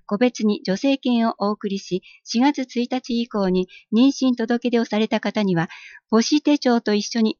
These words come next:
助成金をお渡しします。詳細、同センター。乳幼児健康診査相談。対象者に検診一週間前までに個別に通知します。なお、四歳六ヶ月時検診、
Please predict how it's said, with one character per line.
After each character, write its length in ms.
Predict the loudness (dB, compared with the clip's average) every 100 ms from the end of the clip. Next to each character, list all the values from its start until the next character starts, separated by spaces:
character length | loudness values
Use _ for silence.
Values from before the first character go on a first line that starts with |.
| -4
助 100 | -4
成 240 | 0 0
金 300 | 0 0 0
を 80 | 0
お 60 | -2
渡 240 | -2 -4
し 60 | -6
し 160 | -4
ま 120 | -2 -2
す。 140 | -8 _ _ -4
詳 200 | -2 -2
細、 300 | -2 -4 0
同 220 | 2 2
セ 180 | 2 -2
ン 60 | -2
タ 320 | -4 -6 -8 _ _ _ _ -20 _ _ _ 6
ー。 40 |
乳 220 | 10 10
幼 200 | 10 8
児 200 | 4 0
健 200 | 4 4
康 280 | 4 4 2
診 260 | 4 2 2
査 240 | 0 -4
相 280 | -4 -2 2
談。 240 | 2 0 -4 _ _ _ 2
対 180 | 2
象 180 | 4 2
者 160 | 2 2
に 200 | 2 2 -8 -20 2
検 280 | 6 6
診 220 | 6 2 2
一 120 | -2
週 280 | 0 0 0
間 240 | 4 6 6
前 180 | 6
ま 160 | 4 4
で 100 | 2
に 160 | 0 -2
個 140 | 0
別 240 | 0 4
に 140 | 2 2
通 180 | -6 -8
知 140 | -8
し 120 | 0
ま 140 | 0 0
す。 140 | -8 -20 _ 0
な 180 | 2
お、 80 | 0 -4 _ _
四 180 | 4 6
歳 240 | 4 2
六 180 | 0 -2
ヶ 140 | 0
月 220 | 0 0 -4
時 160 | -6
検 280 | -2 -2 -2
診、 200 | -2